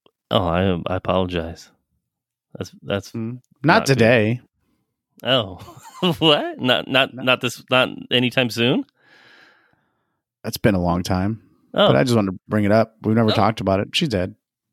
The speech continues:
Speaker 1: Yeah, my, so is mine. And my
Speaker 2: Good.
Speaker 1: grandfather.
Speaker 2: Right.
Speaker 1: And my other
Speaker 2: That's because,
Speaker 1: grandfather.
Speaker 2: right, because my grandma killed them all, but she died from the wounds that she, she sustained in that battle.
Speaker 1: <laughs>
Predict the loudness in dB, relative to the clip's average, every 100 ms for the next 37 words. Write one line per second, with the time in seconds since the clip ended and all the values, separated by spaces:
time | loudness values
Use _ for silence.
0 | _ _ 2 4 2 0 2 4 4 -2
1 | -14 -20 -4 0 0 2 2 0 -4 -14
2 | _ _ _ _ _ _ _ _ _ -4
3 | -2 0 4 4 4 -2 -6 -12 -16 -20
4 | -20 -20 _ _ 0 2 4 4 4 4
5 | 2 4 2 2 0 0 -10 _ _ 0
6 | 2 2 0 -2 2 2 4 2 0 2
7 | 2 2 2 4 2 2 0 2 2 2
8 | 0 0 2 4 4 2 -2 -2 -4 -8
9 | _ -4 -2 -2 -2 0 0 0 0 2
10 | 2 4 2 0 -4 _ _ _ _ _
11 | -4